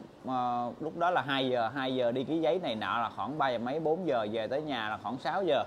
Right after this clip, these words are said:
Thì mất, ờ, khoảng nửa ngày, nửa ngày công. Rồi phải công bán tải rồi dắt lên dắt xuống. Rồi, ờ, ờ, về đây rồi anh em phải rửa hai, tầm, tầm hai ngày nữa.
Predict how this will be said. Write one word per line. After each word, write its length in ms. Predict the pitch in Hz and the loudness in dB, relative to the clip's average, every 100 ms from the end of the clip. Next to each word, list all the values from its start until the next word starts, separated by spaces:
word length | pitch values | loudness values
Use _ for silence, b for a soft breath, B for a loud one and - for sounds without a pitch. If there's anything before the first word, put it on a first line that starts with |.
| - - - - - - | -4 -20 -20 -20 -8 -4
Thì 100 | 117 | 0
mất, 180 | 143 - | 0 2
ờ, 160 | 156 135 | 2 2
khoảng 300 | - 123 151 | 0 -2 0
nửa 180 | 120 151 | 0 2
ngày, 220 | 151 101 - - - - - | 2 0 -6 -20 -20 -20 -10
nửa 160 | 110 131 | -2 0
ngày 140 | 160 | 0
công. 260 | 123 147 139 - - - - - - - | 4 4 4 -2 -16 -18 -18 -18 -16 -6
Rồi 180 | 113 110 | -2 -2
phải 200 | 123 143 | 0 0
công 280 | 147 151 147 | 6 6 6
bán 160 | 175 | 2
tải 260 | 156 101 160 | 4 6 6
rồi 120 | 151 | 4
dắt 160 | 147 170 | 4 6
lên 180 | 156 151 | 6 6
dắt 140 | 180 | 2
xuống. 340 | 185 180 233 233 131 | 6 6 4 0 2
Rồi, 380 | 135 123 123 | 6 6 4
ờ, 460 | 120 120 117 117 120 - - - - - - - | 4 4 4 2 0 -4 -16 -20 -20 -20 -20 -14
ờ, 640 | 107 123 123 120 120 120 120 117 | -8 -4 -2 0 0 -2 -2 0
về 180 | 127 | 2
đây 200 | 131 147 | 6 6
rồi 120 | 147 131 | 6 4
anh 140 | 151 | 4
em 200 | 151 147 | 4 4
phải 120 | 165 | 2
rửa 300 | 139 117 175 | 2 4 4
hai, 160 | 175 147 | 2 -2
tầm, 240 | 131 135 | 0 2
tầm 200 | 131 123 131 | 4 2 2
hai 180 | 156 156 | 0 2
ngày 200 | 147 127 | 2 2
nữa. 180 | 131 | 2